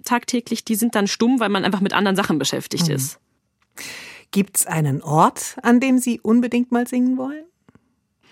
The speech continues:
Speaker 1: Ich glaube, an der Deutschen Oper in Berlin, als
Speaker 2: Hm.
Speaker 1: Full Circle Moment sozusagen. Ja, weil das mein Heimathaus ist und ich freue mich, wenn und falls ich da mal singen kann demnächst.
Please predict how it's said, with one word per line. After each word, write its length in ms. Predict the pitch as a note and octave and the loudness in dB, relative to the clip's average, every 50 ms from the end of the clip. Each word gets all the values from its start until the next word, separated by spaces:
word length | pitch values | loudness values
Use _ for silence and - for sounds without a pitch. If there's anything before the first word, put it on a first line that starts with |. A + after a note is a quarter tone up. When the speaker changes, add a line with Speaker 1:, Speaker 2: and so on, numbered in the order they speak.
| - - - - - - - - - - - | -20 -20 -20 -20 -14 -12 -12 -12 -12 -14 -10
Speaker 1:
Ich 140 | - - - | -10 -6 -4
glaube, 240 | - E3+ F3+ G3 | -2 0 0 2
an 100 | E3 A3 | 0 0
der 60 | A3 G#3+ | 0 0
Deutschen 320 | G3+ G3+ A3 - - - | 0 0 0 0 -2 0
Oper 220 | - A3+ - A#3 | -2 -2 -2 -2
in 100 | - A3 | -2 0
Berlin, 540 | G#3+ A3 G#3+ G#3 G#3 G3+ F#3+ E3+ D#3+ F3 E3+ F#3+ | 0 0 0 0 0 0 0 0 0 -2 -2 -2
als 240 | - - F3 F3+ - | -2 0 2 2 2
Speaker 2:
Hm. 80 | - - | 0 0
Speaker 1:
Full 220 | - A#3+ B3+ C4 | 0 0 0 2
Circle 380 | B3 - - G#3 A3 A3 B3+ A#3 | 0 0 0 0 0 0 0 0
Moment 440 | G#3 F#3+ G3+ G#3+ F#3+ D#3+ - - - | 0 0 0 0 0 0 -2 -2 -2
sozusagen. 920 | - E3+ E3+ - - G3 F3+ F3+ E3 D#3+ E3 E3+ E3+ F#3+ A3 B3+ C#4 C4 - _ - - | -2 -2 -2 0 -2 0 2 2 2 2 2 0 0 0 0 0 0 -2 -4 _ -10 -2
Ja, 240 | - F3+ E3 E3 | 0 0 2 2
weil 60 | E3 D#3+ | 0 -2
das 140 | F3 - | -2 0
mein 160 | - F3+ F3 E3 | 0 -2 0 0
Heimathaus 460 | F3 E3+ D#3 D3+ - - - D#3 - | 0 0 0 -2 -2 -4 -4 -4 -4
ist 180 | - F3+ - | -4 -4 -4
und 60 | - F3 | -4 -4
ich 120 | F3+ - | -6 -4
freue 160 | - E3+ E3 | -4 -4 -2
mich, 260 | E3 F3 - - - - - - - - - - - _ _ _ _ | -2 -4 -4 -6 -10 -12 -18 -20 -20 -20 -20 -20 -20 _ _ _ _
wenn 300 | F#3 F3 F#3 G3 G#3 G3+ | 0 0 2 2 2 0
und 500 | - F3+ E3+ E3 - - - - - - - _ _ _ - - | 0 -2 -2 -2 -2 -2 -2 -2 -4 -6 -10 _ _ _ -20 -20
falls 280 | - - F3+ E3+ F3 - - | -4 -2 0 0 0 0 -4
ich 100 | F3+ - | -6 -4
da 280 | - D#3+ D#3+ D#3+ D#3 - _ _ _ | -4 -2 -4 -4 -6 -8 _ _ _
mal 220 | - F#3 E3+ E3 | -2 0 0 0
singen 240 | D#3 D#3 - E3 D#3+ | -2 -2 -2 -2 -4
kann 200 | D#3 - - - | -4 -4 -8 -6
demnächst. 480 | E3 E3 - - - E3+ - - - | -4 -4 -4 -4 -6 -6 -8 -10 -10